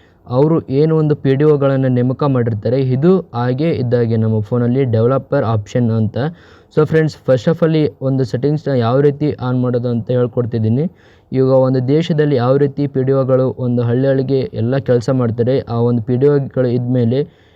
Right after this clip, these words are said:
ಹೇ-, ಹೇಗೆ ಆ ಕೆಲಸ ಒಂದು ಅಚ್ಚುಕಟ್ಟಾಗಿ ನಡೆಯುತ್ತೆ, ಇದು ಕೂಡ ಹಾಗೆ. ಈ ಒಂದು ಆಪ್ಷನ್ ನಿಮ್ಮ ಫೋನಲ್ಲಿ ಆನ್ ಮಾಡ್ಕೊಂಡ್ಬಿಟ್ರೆ ಸಾಕು,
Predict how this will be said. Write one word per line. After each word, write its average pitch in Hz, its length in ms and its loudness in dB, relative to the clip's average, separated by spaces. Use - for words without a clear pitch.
ಹೇ-, 120 180 0
ಹೇಗೆ 147 380 2
ಆ 131 160 0
ಕೆಲಸ 131 360 -2
ಒಂದು 117 460 0
ಅಚ್ಚುಕಟ್ಟಾಗಿ 127 720 -2
ನಡೆಯುತ್ತೆ, 117 600 0
ಇದು 147 160 0
ಕೂಡ 147 220 0
ಹಾಗೆ. 123 500 0
ಈ 131 100 0
ಒಂದು 143 260 2
ಆಪ್ಷನ್ 131 480 -2
ನಿಮ್ಮ 127 200 0
ಫೋನಲ್ಲಿ 127 560 0
ಆನ್ 127 340 -2
ಮಾಡ್ಕೊಂಡ್ಬಿಟ್ರೆ 123 600 0
ಸಾಕು, 117 540 -2